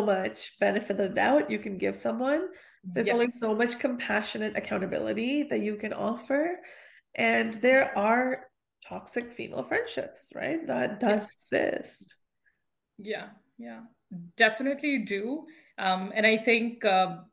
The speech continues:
Speaker 2: like, when you're younger, you have a hard time realizing that, and you just keep, like, you're stuck in those toxic friendships, um, you know,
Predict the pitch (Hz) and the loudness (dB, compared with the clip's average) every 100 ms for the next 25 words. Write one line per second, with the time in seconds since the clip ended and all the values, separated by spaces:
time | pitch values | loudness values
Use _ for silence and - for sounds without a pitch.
0 | _ _ _ _ 214 214 220 214 269 262 | _ _ _ _ 2 4 4 2 2 2
1 | 202 202 220 247 285 285 - - 214 214 | 2 2 2 2 2 2 -4 -12 -8 -4
2 | 214 214 220 208 190 - 220 214 190 190 | 0 0 0 0 0 2 2 2 -2 0
3 | 208 214 269 269 269 277 220 208 202 214 | 0 0 0 2 2 2 -2 -4 -6 -8
4 | - 233 214 214 208 - 196 190 214 214 | -8 -6 -4 -6 -10 -8 -6 -4 -4 -4
5 | - 202 196 220 214 208 208 190 220 214 | -2 -2 -2 -6 -8 -4 -4 -4 -6 -8
6 | - 185 185 208 208 - - _ - _ | -4 -4 -2 -4 -4 -6 -18 _ -20 _
7 | - 185 185 180 208 202 | -6 -2 -2 -2 -4 -4